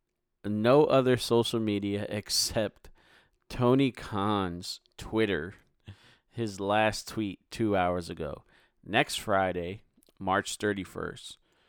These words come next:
hashtag R O H Supercard of Honor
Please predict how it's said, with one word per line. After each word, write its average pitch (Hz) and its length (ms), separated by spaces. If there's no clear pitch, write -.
hashtag 117 560
R 107 200
O 107 160
H - 380
Supercard 123 680
of 104 160
Honor 98 480